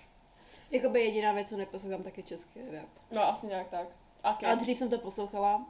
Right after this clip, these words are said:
Speaker 2: ale jako nechápu.
Speaker 1: Posloucháš K-pop?
Speaker 2: Neposlouchám K-pop.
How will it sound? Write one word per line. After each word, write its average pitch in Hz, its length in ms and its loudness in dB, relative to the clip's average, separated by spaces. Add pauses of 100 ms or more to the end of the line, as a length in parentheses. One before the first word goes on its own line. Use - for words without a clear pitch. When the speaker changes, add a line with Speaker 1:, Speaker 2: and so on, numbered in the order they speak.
Speaker 2:
ale 190 280 2
jako 190 120 -4
nechápu. 180 560 -6
Speaker 1:
Posloucháš 185 480 -4
K-pop? - 420 -8 (720)
Speaker 2:
Neposlouchám 180 540 -12
K-pop. 170 340 -18